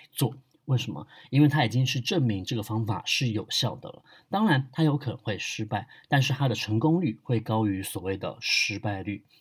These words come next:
所以你要重复的是百分之九十五的成功。再来呢，你在判断一件事情的时候，要看待的是一种动态的眼光。这个理论是从微积分引用而来的。那这个动态的眼光就是在于，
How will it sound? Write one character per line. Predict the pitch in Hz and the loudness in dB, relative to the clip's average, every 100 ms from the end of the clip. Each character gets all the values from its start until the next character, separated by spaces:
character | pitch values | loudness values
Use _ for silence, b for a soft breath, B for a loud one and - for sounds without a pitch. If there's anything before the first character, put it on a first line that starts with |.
| _ | _
所 | - 139 | 0 2
以 | 110 | 2
你 | 95 | -2
要 | 110 | -4
重 | - 104 | -4 -4
复 | 110 185 120 | -4 -2 -2
的 | |
是 | 104 117 104 | -2 -2 -4
百 | 98 98 | -8 -6
分 | 113 | -4
之 | 107 113 | -4 -4
九 | 110 - - | -6 -8 -6
十 | - - 110 110 | -6 -4 -4 -4
五 | 117 - | -10 -10
的 | - b b | -16 b b
成 | - - 85 | -10 -10 -8
功。 | 95 87 - B B B | -10 -10 -14 B B B
再 | 240 202 | 0 4
来 | 151 | 4
呢， | 143 147 B _ | 4 2 B _
你 | 113 | 0
在 | 175 | 0
判 | 170 170 | 0 0
断 | 175 | 0
一 | 127 | -2
件 | 226 180 | -2 -2
事 | - | -2
情 | - 104 | -4 -4
的 | 95 | -6
时 | - | -6
候， | 107 | -6
要 | |
看 | 107 - 117 | -6 -2 -2
待 | 117 | 0
的 | 101 | -4
是 | 98 113 | -4 -4
一 | |
种 | 110 - - | -4 -10 -2
动 | 147 | 0
态 | 117 127 | 2 0
的 | 90 | -2
眼 | - - | -12 -12
光。 | - 62 123 | -10 -8 -2
这 | 294 | 2
个 | |
理 | 269 113 | 2 2
论 | 135 | -2
是 | 143 | -2
从 | 110 113 | -2 -2
微 | 104 | -4
积 | 107 151 | -4 -4
分 | 151 160 - | 0 -2 -2
引 | 98 101 | -6 -2
用 | 110 | -4
而 | - 65 | -4 -10
来 | - - | -10 -12
的。 | - B B B B | -14 B B B B
那 | 220 240 | -2 2
这 | |
个 | 311 | 2
动 | 226 202 | 2 0
态 | 196 | 0
的 | 135 | 0
眼 | 98 | 0
光 | 113 117 | 0 2
就 | 120 | 0
是 | |
在 | 110 117 | 0 0
于， | 101 101 | -2 -4